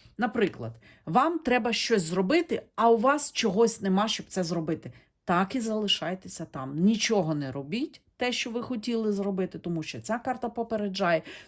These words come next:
те, що ви будете робити через силу. От, наприклад, машини немає, я піду пішки або у сусіда займу. Не треба цього робити. Це небезпечна карта, вона вас попереджає. Нічого не робіть, не намагайтеся вийти з цієї скрутної с-, ситуації.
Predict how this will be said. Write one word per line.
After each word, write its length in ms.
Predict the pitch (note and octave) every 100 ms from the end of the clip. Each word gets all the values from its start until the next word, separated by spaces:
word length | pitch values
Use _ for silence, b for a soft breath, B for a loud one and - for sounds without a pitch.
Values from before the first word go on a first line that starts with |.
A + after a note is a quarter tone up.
| B _
те, 200 | B3 A3+
що 220 | - G3+
ви 140 | E3+ E3+
будете 480 | F3 D#3+ D#3 D3+
робити 380 | D#3 D#3+ D#3 C#3+
через 360 | - D3+ B2+ -
силу. 280 | - E4+ C#4+
От, 160 | -
наприклад, 380 | F#3+ F#3+ F3+ F3
машини 420 | F#3 F#3 - F#3 F#3
немає, 300 | A3+ G4 C4
я 100 | G#3+
піду 260 | C4 A3
пішки 380 | G#3 F4+ - A#3+
або 140 | G#3+
у 60 | A#3
сусіда 520 | - G#3+ - D#3+ D#3
займу. 420 | C#3+ D3+ D3+ C#3+ B B B B -
Не 560 | E3 F#3 A#3+ C4 B3+ B3 -
треба 460 | F3+ G3 G3+ G3+
цього 420 | G3 F3 D#3 D#3+
робити. 440 | E3 D#3+ D#3 C#3 C#3
Це 180 | - E3+
небезпечна 640 | D#3 C#3+ - F#3+ G#3 F#3+
карта, 300 | F#3+ A3 A3+
вона 240 | F#3 D3 C3+
вас 200 | C3+ -
попереджає. 800 | D#3+ - D#3+ D#3+ D3 C3+ A#2 A#2 B B
Нічого 520 | A3 C#4 C#4+ - G#3
не 160 | D#3+ C3+
робіть, 340 | B2 B2 -
не 240 | F#3+ A#3 C4
намагайтеся 720 | C4 B3+ A#3 A#3 A3+ A3+ G3+
вийти 340 | F3+ F#3 F#3
з 100 | F#3
цієї 380 | - F3 E3 E3
скрутної 560 | - - F3 - C3+ C3+
с-, 360 | - - -
ситуації. 640 | D3+ D#3 D#3 C#3+ A#2+ -